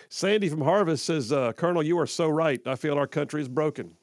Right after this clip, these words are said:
and maybe we're in the end times." Um, well, I don't know. I don't, you know, I heard my pastor say one time, he doesn't know what the end times look like, but he thinks they look a lot like what we're in. So if we are, uh, I know where I'm going. And, uh, if you don't know where you're going, we'll be glad to talk to you.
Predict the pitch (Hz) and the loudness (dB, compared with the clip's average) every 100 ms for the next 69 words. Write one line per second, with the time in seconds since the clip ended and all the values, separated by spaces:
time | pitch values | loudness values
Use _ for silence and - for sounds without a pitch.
0 | - 110 113 127 131 127 127 123 131 120 | -16 -12 -8 -6 -4 -4 -4 -6 -6 -6
1 | 131 107 90 87 - - 98 90 82 _ | -6 -6 -12 -16 -16 -14 -14 -14 -20 _
2 | - - - _ _ _ - 165 180 214 | -20 -20 -20 _ _ _ 0 4 4 4
3 | 151 101 156 208 175 190 165 185 170 165 | 2 2 0 2 2 4 4 4 2 2
4 | 190 160 139 143 139 131 143 143 143 127 | 0 -2 0 0 2 0 0 0 0 -2
5 | - - 175 196 170 180 139 143 160 156 | -8 -4 0 2 2 2 0 -2 -2 0
6 | 156 143 123 - 165 185 185 - 139 131 | 0 0 -2 -4 -2 -4 -4 -8 -6 -4
7 | 190 185 175 160 139 151 - 139 127 135 | -4 -2 -2 0 0 0 0 -2 -2 -2
8 | 131 123 87 87 _ - 139 123 - _ | -2 -4 -6 -12 _ -6 -2 -2 -6 _
9 | _ - 156 175 156 160 196 - _ _ | _ -8 -4 0 2 2 0 -4 _ _
10 | _ - 120 127 123 120 113 139 175 165 | _ -8 -4 -2 0 -2 -2 -2 0 2
11 | 160 147 156 170 123 - _ _ _ _ | 2 2 0 -2 -4 -10 _ _ _ _
12 | 113 117 117 117 120 127 139 147 170 143 | -8 -6 -4 -2 -2 -2 0 0 0 -2
13 | 131 131 131 123 135 143 123 120 131 135 | 0 0 -2 -2 -2 -2 -4 -6 -4 -2
14 | 147 131 151 151 - 104 | -2 -2 -2 -4 -4 -8